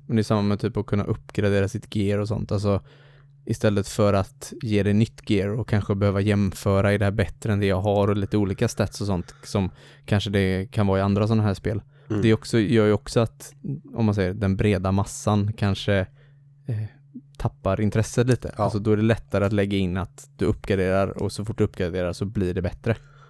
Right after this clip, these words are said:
Speaker 2: Ja, och det är precis samma vapen som det var i förra spelet också.
Speaker 1: Ja.
Speaker 2: Inte ens, inte ens mellan spelen har, har de, eh, bytt ut.
Speaker 1: Nej.
Speaker 2: Det är samma vapen och du har de här hackorna som du
Speaker 1: Ja.
Speaker 2: klättrar med i berg. Eh, och allting är likadant.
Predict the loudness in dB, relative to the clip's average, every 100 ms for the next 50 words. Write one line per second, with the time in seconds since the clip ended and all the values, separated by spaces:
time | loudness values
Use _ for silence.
0 | -6 -6 -6 -4 -2 0 0 0 0 0
1 | 0 0 0 0 0 -2 -2 0 0 0
2 | 0 -2 -2 -4 -4 -6 -8 -10 -4 -2
3 | -2 -2 -4 -2 -2 -2 -2 0 -2 -2
4 | -2 0 2 2 0 -2 -4 -2 -2 -6
5 | -8 -8 -4 -2 -2 -4 -6 -16 -18 -10
6 | 0 0 2 0 0 0 2 2 0 -4
7 | -2 0 0 0 -2 -4 -8 -8 -4 -4
8 | -2 0 0 -2 -20 -20 -2 0 2 0
9 | 0 0 2 2 2 -2 -6 -10 -20 -20
10 | _ _ _ _ -16 -6 -2 -2 -4 -6
11 | -10 -10 -2 -2 0 0 0 -2 -6 -12